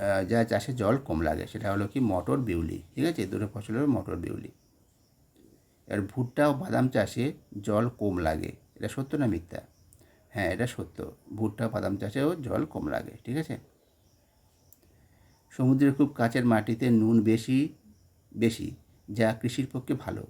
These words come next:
সত্য না মিথ্যা এই কথাটা? না, এটা মিথ্যা। কৃষির পক্ষে নুন দেওয়া মাটি ভালো নয়, ঠিক আছে? বেশি নুন মাটি ভালো নয়, মিথ্যা। তারপরে কি আছে? কোন জায়গায় পেয়ারা বিখ্যাত? আমরা জানি কি দক্ষিণ চব্বিশ পরগনা জেলার বারুইপুরে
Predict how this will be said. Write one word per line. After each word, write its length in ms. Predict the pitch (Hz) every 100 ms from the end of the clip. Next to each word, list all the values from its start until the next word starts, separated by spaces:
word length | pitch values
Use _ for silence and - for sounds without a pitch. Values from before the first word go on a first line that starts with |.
| -
সত্য 200 | 131 127
না 100 | 131
মিথ্যা 300 | 117 90 -
এই 80 | 98 98
কথাটা? 320 | 101 110 214 - _ _ _
না, 120 | 95 92
এটা 160 | 95
মিথ্যা। 420 | 98 98 - - - _ _ _ _ -
কৃষির 220 | 117 123 135
পক্ষে 200 | 127 117
নুন 260 | 107 113
দেওয়া 160 | 110 107
মাটি 300 | 98 101 139
ভালো 300 | 147 85 90
নয়, 180 | - - -
ঠিক 120 | 104
আছে? 220 | 156 110
বেশি 240 | 95 101
নুন 160 | 104 98
মাটি 260 | 95 90 -
ভালো 260 | - -
নয়, 180 | - - - _ -
মিথ্যা। 300 | 87 - - - _ _ _ _ _ _ _ - _ _ _ _ _ _ _ _ _ _ _ _ -
তারপরে 380 | 107 107 117 117
কি 220 | 120 113
আছে? 300 | 110 147 170 - _ -
কোন 200 | 120 139
জায়গায় 380 | 127 113 117 117
পেয়ারা 340 | - 98 98 135
বিখ্যাত? 440 | 98 82 87 85
আমরা 440 | - 120 _ - 107
জানি 180 | 104
কি 60 | 123
দক্ষিণ 320 | 117 98 104
চব্বিশ 180 | 101 101
পরগনা 260 | - 101 95
জেলার 280 | 98 123
বারুইপুরে 560 | 143 196 85 87 85 -